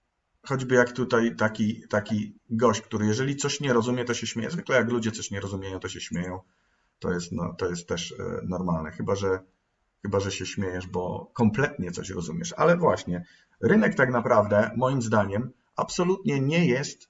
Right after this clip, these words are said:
twoim wrogiem. Kiedyś jeszcze jak analizowałem książkę,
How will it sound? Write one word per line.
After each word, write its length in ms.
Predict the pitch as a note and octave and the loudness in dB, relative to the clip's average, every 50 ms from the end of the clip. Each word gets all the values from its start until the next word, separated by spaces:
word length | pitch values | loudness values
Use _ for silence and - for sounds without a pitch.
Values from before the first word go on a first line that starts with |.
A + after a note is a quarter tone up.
| _ _ | _ _
twoim 340 | - - - C3+ D3 D3 C#3 | -10 -6 -4 -2 -2 -2 0
wrogiem. 600 | C#3 D3+ D3+ B2 G2+ F2 E2+ E2+ E2+ - - - _ _ _ _ _ _ _ _ _ _ _ _ _ _ _ _ _ _ _ _ _ _ _ _ _ _ _ | 0 2 2 2 0 -2 -2 -4 -4 -8 -14 -18 _ _ _ _ _ _ _ _ _ _ _ _ _ _ _ _ _ _ _ _ _ _ _ _ _ _ _
Kiedyś 480 | - B2 C3 C3+ B2+ - - - - _ _ _ _ _ - _ - | -2 0 0 0 0 -2 -4 -6 -12 _ _ _ _ _ -18 _ 0
jeszcze 280 | A2 A2+ A2 - B2 | 2 2 2 4 2
jak 140 | A2+ G#2+ A2 | 2 4 4
analizowałem 640 | A2+ A2 A2+ A2+ A2 G#2+ A2 G#2 A#2 A2+ A2 A2 A2 | 4 4 4 4 4 4 2 4 4 6 6 6 4
książkę, 580 | A2 - A2+ A2 A2 - - - G#2 G#2 G#2 | 4 2 2 2 2 0 2 2 2 2 2